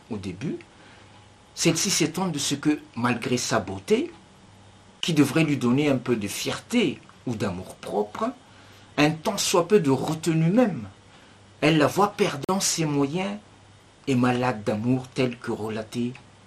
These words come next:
au verset huit plus haut. « Je suis malade », dit-elle. Cela va les amener à demander à leur ami la cause de son tourment en lui disant : « Mais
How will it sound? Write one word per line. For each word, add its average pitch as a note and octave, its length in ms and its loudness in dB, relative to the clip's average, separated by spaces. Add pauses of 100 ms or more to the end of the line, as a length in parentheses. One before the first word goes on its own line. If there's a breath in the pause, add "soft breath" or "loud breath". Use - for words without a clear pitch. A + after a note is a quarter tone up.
(120)
au A#2 80 -6
verset A#2+ 480 -4
huit A2 380 -8 (300)
plus A#2 240 -6
haut. « F#2 120 -6 (2500 loud breath)
Je C3 160 -6
suis C3+ 300 -4
malade », B2 540 -2 (140)
dit-elle. - 300 -12 (1160)
Cela C#3+ 260 2
va C#3 100 2
les B2 200 0
amener A#2+ 340 0
à D3 40 -2
demander A2 400 0
à - 20 2
leur A#2 200 -2
ami B2 220 -4
la B2+ 200 -2 (100)
cause A3 240 0
de C#3 100 0
son C#3+ 240 -4
tourment D#3 580 -2 (440 loud breath)
en C#3 100 6
lui D3 260 2
disant : « C#3+ 480 0 (680 loud breath)
Mais C#3+ 140 4